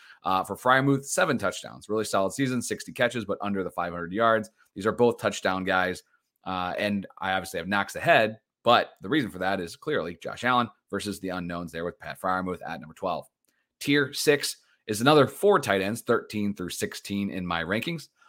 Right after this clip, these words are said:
Hunter Henry, who had a really solid season with his first year with the Pats, seventy-five targets, over six hundred yards, the nine touchdowns, really nice year for Henry, comes in at tight end thirteen. Cole Kmet, who should be the clear number two option in the Bears offense.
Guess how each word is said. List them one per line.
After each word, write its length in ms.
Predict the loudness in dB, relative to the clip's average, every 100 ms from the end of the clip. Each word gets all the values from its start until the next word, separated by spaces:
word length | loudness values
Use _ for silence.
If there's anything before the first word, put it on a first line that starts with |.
| _
Hunter 300 | 0 2 2
Henry, 440 | 4 4 4 2 0 _ _ _
who 60 | 4
had 80 |
a 40 | 6
really 180 | 6 6
solid 300 | 4 4 4
season 240 | 0 2
with 80 | 0
his 80 | 0
first 260 | -2 0
year 260 | 2 2 2
with 280 | 0 0 -2 -8
the 320 | -6 -6 -8 _ 0
Pats, 360 | 2 2 0 -18 _
seventy-five 440 | -4 -2 2 2 2
targets, 560 | 2 2 0 -4 -10 -8
over 120 | -6
six 160 | -6 -6
hundred 200 | -4 0
yards, 240 | 0 0
the 140 | -2
nine 680 | 0 2 2 2 0 -2 -4 -8 _ _
touchdowns, 480 | -4 -4 -2 -2 -2
really 160 | 0 0
nice 180 | -2 -4
year 80 |
for 140 | -6 -6
Henry, 180 | -4 -4
comes 240 | -4 -2
in 80 | -2
at 220 | -2 -4
tight 200 | -4 -4
end 140 | -4
thirteen. 540 | -6 -8 -2 0 0 -2 -12 -20 _
Cole 240 | 6 6 6
Kmet, 460 | 2 4 4 4
who 140 | 0 -4
should 220 | 0 2
be 180 | 2 0
the 160 | -2
clear 260 | -4 0 2
number 160 | 2
two 160 | 0 2
option 400 | 2 2 -2 -4
in 80 | -4
the 80 | -4
Bears 240 | -4 0
offense. 460 | 2 2 0 -4